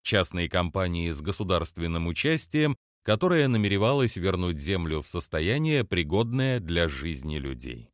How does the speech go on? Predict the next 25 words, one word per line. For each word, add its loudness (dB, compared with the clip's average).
«Гостей 4
у 6
меня 4
бывает 2
мало», 0
спокойным 0
тоном 0
ответила 0
она. -4
«Нет 2
никакого 2
смысла 0
каждый 2
день 0
надевать 0
новое 0
лицо». -8
Я 2
очень 2
удивился, 0
когда 4
Аса 0
на 0
мою 2
просьбу 0